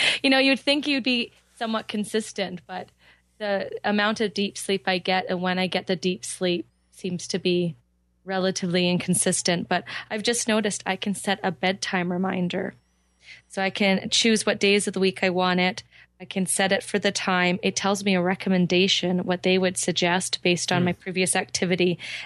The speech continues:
Speaker 1: and how long do I need to prepare for bed. So, uh, if I want to go to bed at ten, if I want thirty minutes to prepare, it'll remind me at nine thirty. So I'm gonna try that out and see what it actually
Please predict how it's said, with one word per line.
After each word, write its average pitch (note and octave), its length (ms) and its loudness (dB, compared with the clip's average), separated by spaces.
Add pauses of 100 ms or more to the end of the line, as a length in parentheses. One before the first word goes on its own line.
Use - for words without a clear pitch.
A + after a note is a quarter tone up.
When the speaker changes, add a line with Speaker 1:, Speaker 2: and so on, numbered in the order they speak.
(100)
Speaker 1:
and G3 160 -6
how G3+ 240 0
long G3+ 280 0
do G3 100 -4
I F#3+ 100 -2
need F#3 200 -4
to - 80 -14
prepare F3+ 320 -6
for - 220 -14
bed. F3 360 -6 (360)
So, F3 400 -2 (400)
uh, F3 320 -4
if - 120 -8
I G3 60 4
want F#3+ 160 4
to F#3+ 60 0
go F#3+ 100 0
to F3 80 0
bed F3+ 160 2
at - 440 -2
ten, F#3 460 0
if - 420 -12
I F#3+ 80 -4
want F3 240 -8
thirty F#3 220 2
minutes F3+ 280 -2
to - 80 -20
prepare, F3+ 380 -6
it'll F3 180 0
remind F3 420 -2
me F3 160 -4
at - 140 -6
nine E3+ 260 -2
thirty. F#3 480 -2 (1200)
So G3 120 -4
I'm F#3+ 80 2
gonna F#3+ 100 2
try F#3 220 0
that F3+ 120 2
out F#3 60 -2
and F3+ 100 0
see F3+ 180 0
what F3+ 120 0
it F3+ 40 4
actually F3 580 2